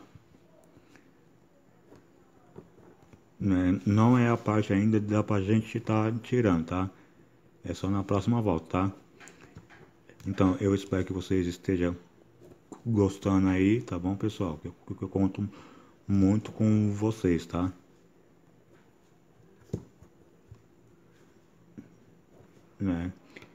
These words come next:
E em breve também vou tá trazendo também, né,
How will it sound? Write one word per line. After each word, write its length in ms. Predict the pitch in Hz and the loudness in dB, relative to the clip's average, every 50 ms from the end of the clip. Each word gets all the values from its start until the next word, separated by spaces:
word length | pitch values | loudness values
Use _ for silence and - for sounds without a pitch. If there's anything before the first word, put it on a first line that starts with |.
| - - - - - | -20 -20 -20 -16 -8
E 60 | - 101 | -4 0
em 160 | 101 107 107 | 0 2 2
breve 320 | 104 101 101 104 107 113 | 4 4 4 4 4 2
também 300 | 113 - 113 107 104 104 | 0 0 2 2 4 4
vou 160 | 104 107 107 | 4 4 4
tá 160 | 107 - 107 98 | 4 2 0 0
trazendo 800 | - 107 101 92 92 98 101 104 104 104 104 104 101 98 98 | 2 2 2 4 4 4 4 2 2 0 0 0 0 0 0
também, 600 | 98 - - 95 92 95 98 107 117 123 123 120 - - | -2 -2 -2 0 2 2 2 2 4 2 2 0 -2 -6
né, 840 | - 101 101 98 98 101 98 98 98 98 95 92 92 90 85 82 85 | -6 -4 -4 -2 -2 -2 -2 -2 -2 -2 -2 -2 -2 -2 -4 -4 -6